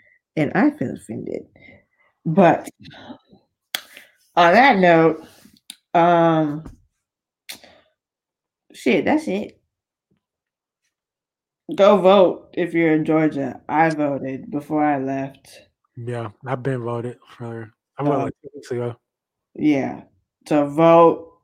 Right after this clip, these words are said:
Speaker 1: don't mail in your ballot. Put it in the ba-, ballot box. That's what I did.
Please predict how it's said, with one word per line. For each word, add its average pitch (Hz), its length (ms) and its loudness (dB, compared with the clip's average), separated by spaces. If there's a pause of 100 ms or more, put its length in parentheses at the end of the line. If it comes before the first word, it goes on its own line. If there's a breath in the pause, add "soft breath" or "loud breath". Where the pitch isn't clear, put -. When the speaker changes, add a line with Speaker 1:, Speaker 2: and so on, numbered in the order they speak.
Speaker 1:
don't 160 340 0
mail 160 220 2
in 156 140 0
your 151 120 0
ballot. 139 640 -6 (480)
Put 170 180 0
it 170 160 2
in 147 120 -4
the 143 80 -4
ba-, 135 400 -2
ballot 139 420 -2
box. 135 480 -8
That's 143 180 -6
what 139 120 -6
I 139 140 -2
did. 135 340 -6